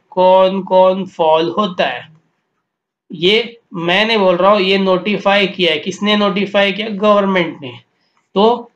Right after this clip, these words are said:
एक बार read करो और छोड़ दो, इतना याद रखने की जरूरत नहीं। Sir reverse charge mechanism में पे कौन करता है?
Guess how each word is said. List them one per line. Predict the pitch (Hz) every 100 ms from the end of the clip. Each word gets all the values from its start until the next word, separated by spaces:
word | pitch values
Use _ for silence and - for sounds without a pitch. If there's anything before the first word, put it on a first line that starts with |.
| 175
एक | 202 202
बार | 214 214
read | 208 214
करो | 214 214
और | 220 208
छोड़ | - 185 175
दो, | 165
इतना | 160 196
याद | 196 190 190 185
रखने | 180 196
की | 196
जरूरत | 180 190 185 170
नहीं। | 147
Sir | 139 196
reverse | 175 175 202
charge | 202 196
mechanism | 196 190 202 190 196
में | 202 196
पे | 202 202
कौन | 208 208
करता | 202 196 202
है? | 208 208